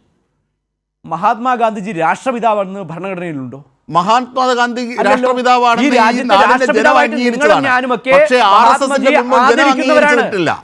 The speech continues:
Speaker 1: ഭരണഘടനയിൽ എഴുതിയത് മാത്രമല്ലോ രാജ്യത്തിൻ്റെ ചരിത്രം.
Speaker 2: അല്ല,
Speaker 1: ആയിരത്തി തൊള്ളായിരത്തി അൻപതിൽ
Speaker 2: എവിടെ,
Speaker 1: ഭരണ-, അല്ല, പറയട്ടെ.
Speaker 2: എവിടെ നിന്നാണ്?
Speaker 1: പറയട്ടെ.
Speaker 2: എവിടെ നിന്നാണ്?
Speaker 1: താങ്കളെ, താങ്കൾ ഈ ചോദ്യങ്ങൾ ചോദിച്ചാൽ എനിക്ക് ഒന്ന്, ഒന്നുകിലും ഉത്തരം തരിക,
Speaker 2: ആ,
Speaker 1: അല്ലെങ്കിൽ
Speaker 2: പറയൂ,
Speaker 1: ഞാൻ
Speaker 2: പറയൂ,
Speaker 1: ചർച്ചയിൽ
Speaker 2: പറയൂ.
Speaker 1: നിന്ന്
Speaker 2: താങ്കൾ,
Speaker 1: മാറും.
Speaker 2: താങ്കൾ തുടരൂ, താങ്കൾ തുടരൂ.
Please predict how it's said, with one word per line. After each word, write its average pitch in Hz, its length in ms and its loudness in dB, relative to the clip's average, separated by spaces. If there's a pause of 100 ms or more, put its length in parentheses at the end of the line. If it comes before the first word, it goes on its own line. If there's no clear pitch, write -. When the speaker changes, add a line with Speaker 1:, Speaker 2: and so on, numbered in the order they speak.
Speaker 1:
ഭരണഘടനയിൽ 285 600 -2
എഴുതിയത് 277 340 -2
മാത്രമല്ലോ 285 640 -2
രാജ്യത്തിൻ്റെ 262 460 -2
ചരിത്രം. 277 340 -2
Speaker 2:
അല്ല, - 400 -8
Speaker 1:
ആയിരത്തി 240 240 0
തൊള്ളായിരത്തി 269 380 -2
അൻപതിൽ 240 240 0
Speaker 2:
എവിടെ, 269 280 0
Speaker 1:
ഭരണ-, 226 240 -6 (100)
അല്ല, - 160 -6
പറയട്ടെ. 285 440 0
Speaker 2:
എവിടെ 226 260 -2
നിന്നാണ്? 247 460 0
Speaker 1:
പറയട്ടെ. 240 180 2
Speaker 2:
എവിടെ 269 200 -2
നിന്നാണ്? 226 300 -2
Speaker 1:
താങ്കളെ, 196 460 -2 (220)
താങ്കൾ 233 280 -4
ഈ - 20 -4
ചോദ്യങ്ങൾ 220 460 -6
ചോദിച്ചാൽ 175 360 -8
എനിക്ക് 247 180 -6
ഒന്ന്, 269 160 -4
ഒന്നുകിലും 285 340 -2
ഉത്തരം 254 220 -4
തരിക, 226 120 -4
Speaker 2:
ആ, 190 40 0
Speaker 1:
അല്ലെങ്കിൽ 254 160 0
Speaker 2:
പറയൂ, 254 140 2
Speaker 1:
ഞാൻ 254 80 0
Speaker 2:
പറയൂ, 226 120 0
Speaker 1:
ചർച്ചയിൽ 262 180 0
Speaker 2:
പറയൂ. 226 120 -2
Speaker 1:
നിന്ന് 202 120 0
Speaker 2:
താങ്കൾ, 190 120 -4
Speaker 1:
മാറും. 180 120 -6
Speaker 2:
താങ്കൾ 185 180 -4
തുടരൂ, 113 300 -10 (160)
താങ്കൾ 123 200 -6
തുടരൂ. 82 260 -20